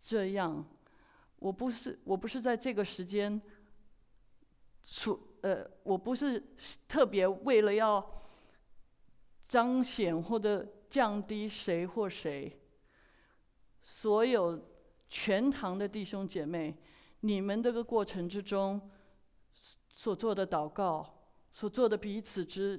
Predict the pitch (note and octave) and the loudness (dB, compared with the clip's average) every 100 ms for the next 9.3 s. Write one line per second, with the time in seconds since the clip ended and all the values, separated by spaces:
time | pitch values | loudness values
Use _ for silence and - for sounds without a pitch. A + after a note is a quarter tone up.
0 | G3 G3+ G3+ G#3+ F#3+ D#3+ D#3 G3 - - | -8 -6 -4 -2 0 0 0 -4 -8 -20
1 | - - - - - - _ _ _ _ | -20 -20 -20 -20 -20 -20 _ _ _ _
2 | _ _ _ _ _ - C#4+ A3 G3+ - | _ _ _ _ _ 0 4 4 2 -6
3 | - B3 F#3 - - A#3+ B3 A3 F#3 F#3 | -6 -4 -4 -6 -4 0 2 0 -2 -4
4 | G#3 F#3+ F#3 - - - _ - - - | -2 -2 -4 -14 -20 -20 _ -20 -20 -20
5 | - - A#3 A#3+ A3 F3 D#3 - - - | -16 -6 -2 2 2 2 0 -6 -8 0
6 | F3+ F3+ A#3 G3 F#3 - G3+ E3+ D#3+ D3+ | 0 0 -2 -2 -4 -4 -4 -4 -4 -4
7 | D3 D3+ D3+ E3 - - _ _ - - | -2 -2 -4 -6 -10 -20 _ _ -20 -20
8 | - - _ G#3+ G#3+ - - - - C4 | -20 -20 _ -4 -4 -8 -20 -20 -4 2
9 | C4+ G#3 | 2 2